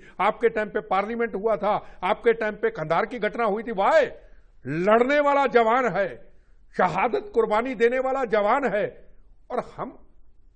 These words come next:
अपनी फोटो पॉलिटिक्स, मीडिया पॉलिटिक्स, हम पाकिस्तान को,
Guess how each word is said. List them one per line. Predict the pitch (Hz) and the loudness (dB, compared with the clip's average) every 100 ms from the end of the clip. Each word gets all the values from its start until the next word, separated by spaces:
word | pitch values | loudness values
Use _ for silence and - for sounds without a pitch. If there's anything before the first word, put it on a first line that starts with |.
| - | -18
अपनी | 131 202 220 | -16 -14 -16
फोटो | - 143 185 | -14 -12 -12
पॉलिटिक्स, | 202 196 208 247 - 139 | -12 -10 -12 -14 -18 -14
मीडिया | 127 151 220 | -14 -8 -8
पॉलिटिक्स, | 220 214 208 254 - | -6 -10 -10 -14 -12
हम | 170 | -12
पाकिस्तान | - 170 208 233 - 170 226 | -6 -8 -4 -6 -6 -6 -4
को, | 247 240 | -2 -2